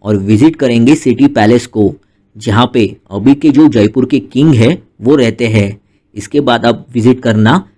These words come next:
जंतर मंतर, जो कि सिटी पैलेस से हार्डली दो मिनट के डिस्टेंस पे है। ये दोनों प्लेस को विजिट करने के बाद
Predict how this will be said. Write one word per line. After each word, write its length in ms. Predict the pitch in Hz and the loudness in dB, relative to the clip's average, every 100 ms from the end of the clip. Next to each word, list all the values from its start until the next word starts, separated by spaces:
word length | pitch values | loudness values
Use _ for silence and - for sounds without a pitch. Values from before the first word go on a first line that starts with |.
| _ - | _ -4
जंतर 340 | 123 143 170 | -2 0 0
मंतर, 420 | 151 131 113 101 - _ _ | 2 0 -2 -4 -8 _ _
जो 100 | 117 | -6
कि 160 | 107 110 | -4 -6
सिटी 280 | - 120 196 | -6 -6 -4
पैलेस 380 | 175 160 156 | 0 2 2
से 80 | - 147 | -2 -4
हार्डली 500 | - 113 110 110 156 | -4 -4 0 2 2
दो 260 | 123 127 | 2 2
मिनट 280 | 131 127 120 | 2 2 0
के 120 | - | -2
डिस्टेंस 360 | 156 123 123 113 | -2 -2 -4 -6
पे 140 | - | -4
है। 220 | 104 107 - _ _ _ _ _ | -4 -4 -6 _ _ _ _ _
ये 180 | 101 107 | 0 2
दोनों 320 | 107 113 117 | 4 2 2
प्लेस 280 | 117 117 110 | 0 0 -2
को 120 | - 113 | 0 -2
विजिट 260 | 110 117 | 2 0
करने 220 | 117 110 107 | 0 -4 -2
के 140 | 120 | -2
बाद 420 | 110 131 117 117 | -2 -2 -2 -2